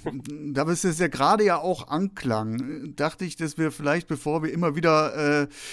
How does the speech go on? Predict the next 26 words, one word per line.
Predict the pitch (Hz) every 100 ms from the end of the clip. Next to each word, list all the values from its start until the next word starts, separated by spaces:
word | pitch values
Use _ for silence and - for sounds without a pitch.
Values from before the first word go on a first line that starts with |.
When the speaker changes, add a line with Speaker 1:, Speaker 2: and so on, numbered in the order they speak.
| - -
Speaker 2:
einhaken | 139 147 170 160 175 160 160
müssen | 170 - 175 170
und | 151 143
disclaimermäßig, | 135 - 139 170 151 147 160 - 156 -
äh, | 139 143 143 147
sagen | 127 127 151
müssen, | 151 147
es | 139
war | 139
eine | 139
andere | 147 135 -
Zeit | 127 147 170
oder | 131 135
Speaker 1:
Mhm. |
Speaker 2:
das | 135 147
ist | 147 143
jetzt | -
schwierig, | - 151 165 165 - - - -
würd | 131 160
ich | 175 -
vielleicht | 165 156 -
ganz | 170 147
gerne | - 139 160
noch | 156 151
den | - 143
Film | - 151 151 147 147